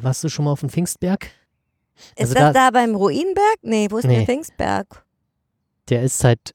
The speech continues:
Speaker 1: der
Speaker 2: Ja.
Speaker 1: ist, der
Speaker 2: Da
Speaker 1: Ru-
Speaker 2: war ich bestimmt schon.
Speaker 1: Okay. Schauspielhaus in Berlin,
Speaker 2: Mhm.
Speaker 1: am Gan-, Gendarmenmarkt, äh, Schloss Klinike in Berlin-Zehlendorf und das Schloss Babelsberg in Potsdam hatte Schinkel.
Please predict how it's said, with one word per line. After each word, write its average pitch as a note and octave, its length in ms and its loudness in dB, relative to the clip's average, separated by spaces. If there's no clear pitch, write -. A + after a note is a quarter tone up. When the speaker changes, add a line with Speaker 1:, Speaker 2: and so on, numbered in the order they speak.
Speaker 1:
der C3 100 0
Speaker 2:
Ja. F#3+ 100 -4
Speaker 1:
ist, - 420 -6
der - 100 0
Speaker 2:
Da A#3 60 4
Speaker 1:
Ru- A3+ 40 2
Speaker 2:
war A3 180 4
ich C#4 100 -6
bestimmt D4 560 0
schon. F#3+ 300 2
Speaker 1:
Okay. B2 480 2
Schauspielhaus C#3+ 760 2
in A#2 440 0
Berlin, A#2 400 2
Speaker 2:
Mhm. A3+ 220 -2
Speaker 1:
am A#2+ 160 2
Gan-, A#2 320 0
Gendarmenmarkt, B2+ 1120 -2
äh, A#2+ 120 2
Schloss - 320 0
Klinike D#3+ 540 0
in C3 120 0
Berlin-Zehlendorf C#3 920 0
und C3 220 0
das C#3 140 2
Schloss - 260 0
Babelsberg A2 560 2
in G2 100 -8
Potsdam C#3 480 -4
hatte B2 340 -2
Schinkel. C#3+ 520 0